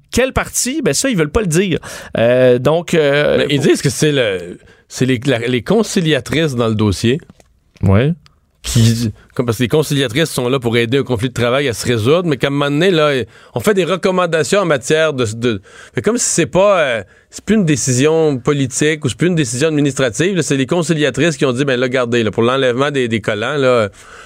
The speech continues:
Speaker 2: sais, on va faire payer une partie par les contribuables, le syndicat va payer une petite partie, je sais pas. Je, je serais curieux de savoir les... de savoir les ratios. Moi, j'ai l'impression que la contribution du syndicat est pas aussi énorme, là.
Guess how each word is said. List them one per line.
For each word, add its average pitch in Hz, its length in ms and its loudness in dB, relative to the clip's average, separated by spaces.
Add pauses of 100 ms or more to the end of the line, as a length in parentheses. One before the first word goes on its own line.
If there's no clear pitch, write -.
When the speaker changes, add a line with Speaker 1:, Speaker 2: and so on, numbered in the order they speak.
(480)
Speaker 2:
sais, 123 180 2
on 117 80 0
va 120 60 -2
faire 156 120 0
payer 139 160 -2
une 143 80 -2
partie 127 220 -4
par 139 100 0
les 127 80 -2
contribuables, 113 680 -2
le 107 40 -2
syndicat 120 480 -2
va 117 220 -2
payer 113 220 -2
une 113 80 -4
petite - 160 -16
partie, 117 340 -4
je 127 60 0
sais 110 40 0
pas. 110 160 -8 (500)
Je, 147 140 -6
je 139 60 -2
serais 170 160 0
curieux 160 200 2
de 175 40 0
savoir 143 220 0
les... 135 140 -2
de 120 100 -2
savoir 131 320 0
les 127 160 -2
ratios. 120 260 -2
Moi, 123 120 0
j'ai 113 80 2
l'impression 127 400 -2
que 135 40 -4
la 131 60 0
contribution 120 420 -2
du 120 100 -4
syndicat 123 540 0
est 101 280 0
pas 120 140 0
aussi 113 220 -2
énorme, 101 380 0
là. 92 100 0